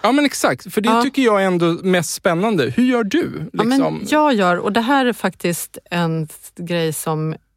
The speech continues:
Speaker 2: min äl-, mitt äldsta barn som går i nian, som hon har tagit till sig också,
Speaker 1: Mm.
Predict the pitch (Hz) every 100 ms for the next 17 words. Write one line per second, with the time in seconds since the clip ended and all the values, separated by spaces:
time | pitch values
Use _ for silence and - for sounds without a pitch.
0 | _ _ _ _ 165 165 160 156 170 175
1 | - 170 185 170 - 190 - 156 - 156
2 | 156 156 156 175 160 165 180 170 196 -
3 | - 165 208 262 240 214 160 - 156 147
4 | 156 - - - 139